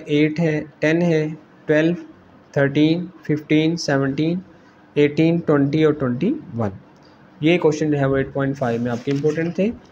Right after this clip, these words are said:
और अगर हम last में बात करें तो ये जो दो question हैं ये भी important हैं, question number ट्वेंटी नाइन और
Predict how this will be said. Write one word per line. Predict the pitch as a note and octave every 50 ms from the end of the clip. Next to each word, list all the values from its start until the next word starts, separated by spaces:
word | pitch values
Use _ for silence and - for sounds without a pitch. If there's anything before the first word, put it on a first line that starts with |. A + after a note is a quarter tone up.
| - - - - -
और | C#3+ C#3+ D3+
अगर | D3+ D#3 E3
हम | E3 D#3+ D3+
last | C#3+ C#3+ D3 D#3+ E3 - -
में | E3+ D#3
बात | D3 C#3+ C#3+ C#3+ C#3 C#3
करें | D3+ D3 D3 D3 D3
तो | D3 D3
ये | C#3 D3 D#3
जो | E3 E3+
दो | D#3 C#3+ C3+ C3+
question | C3+ - C3+ C3+ - C#3 C3 C3
हैं | C3 C3
ये | C3+ C#3 C#3+ C#3+
भी | C#3 C3+ C3+ C#3 D3+ D#3+
important | D#3 D3+ D3 C3+ B2+ C#3+ C#3+ C#3 C#3+
हैं, | C#3+ C#3+ D3+ D#3 D#3+
question | - C3+ C3+ C#3 C#3+
number | C#3+ C#3 C#3+
ट्वेंटी | C#3+ C#3+ C#3 C3 B2+ C#3 C#3
नाइन | C3+ C3 C3 C3+ C#3+ D3 D3
और | B2+ B2+ C#3 F3 G3